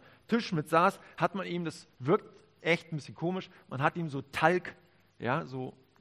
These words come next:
Talg auf den Kopf gelegt. Und wenn die in der Sonne waren, dann wurde das nachher ölig und floss an der Kopfhaut runter.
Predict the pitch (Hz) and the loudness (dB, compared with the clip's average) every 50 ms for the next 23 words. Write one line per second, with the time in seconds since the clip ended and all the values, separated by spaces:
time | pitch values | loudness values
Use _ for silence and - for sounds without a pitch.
0 | _ _ - - 160 185 190 - - - - - 123 107 - 135 123 - - - | _ _ -2 2 2 2 2 0 -8 -8 -8 -8 -10 -8 -6 -8 -8 -8 -8 -6
1 | 123 113 110 117 123 165 190 - - - - - - - - _ - 135 123 135 | -4 -2 0 0 0 0 -2 -6 -16 -20 -20 -20 -20 -20 -20 _ -10 -8 -4 -2
2 | 147 147 151 156 143 147 143 139 127 113 143 160 202 226 160 147 160 156 165 190 | -2 -2 -2 -6 -6 -2 0 0 0 0 0 0 0 0 0 2 2 2 2 2
3 | 214 226 - - - - _ - 139 131 127 113 143 160 151 131 147 139 - 170 | 0 -2 -8 -12 -20 -20 _ -8 -6 -6 -4 -4 -4 -4 -2 -4 -4 -6 -4 -6
4 | 151 139 - 151 - - 147 160 196 208 226 202 - - - - - _ _ 143 | -6 -4 -4 -6 -4 0 0 0 2 0 -2 -6 -8 -16 -20 -20 -20 _ _ -8
5 | 139 - - - 156 185 185 - - - 165 156 156 147 - - - 196 - - | -8 -8 -4 0 0 0 0 -2 -4 -4 -2 0 0 0 0 -2 -4 -4 -4 -8
6 | - 143 135 127 - 110 117 135 156 185 185 - 196 202 226 262 262 | -6 -6 -6 -6 -6 -4 -2 -2 -2 -2 -2 0 -2 0 0 -2 -6